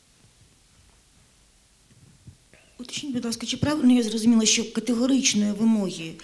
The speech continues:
або приєднатися до, е, офіційних структур, або залишити зону ато немає?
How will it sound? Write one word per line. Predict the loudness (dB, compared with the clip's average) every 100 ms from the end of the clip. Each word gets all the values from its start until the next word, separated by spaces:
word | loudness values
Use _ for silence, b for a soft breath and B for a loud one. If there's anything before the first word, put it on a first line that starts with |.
| B B
або | -10 -4 -2
приєднатися | -2 -4 -6 -8 -8 -8 -8 -12
до, | -12
е, | -10 -12 -10 -10
офіційних | -8 -8 0 2 2
структур, | -2 -8 -10 -8
або | -6 -4
залишити | -4 -4 -6 -8 -8
зону | -8 -6 -6
ато | -6 -2
немає? | 0 0 -4